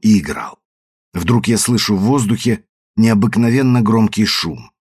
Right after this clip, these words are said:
Это старый аист с растопыренными крыльями порывисто приближается к гнезду. Он уже почти на крыше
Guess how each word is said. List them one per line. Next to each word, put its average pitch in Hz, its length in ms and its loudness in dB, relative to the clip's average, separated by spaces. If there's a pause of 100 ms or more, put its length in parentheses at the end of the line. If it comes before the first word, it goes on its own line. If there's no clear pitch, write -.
(300)
Это 117 220 0
старый 98 540 -2
аист 113 500 -2 (200)
с - 140 -4
растопыренными 101 760 0
крыльями 101 520 2
порывисто 107 680 0
приближается 95 840 0
к 71 100 -18
гнезду. 82 600 -6 (380)
Он 107 140 2
уже 107 160 2
почти 117 360 -2
на 113 140 2
крыше 123 480 -2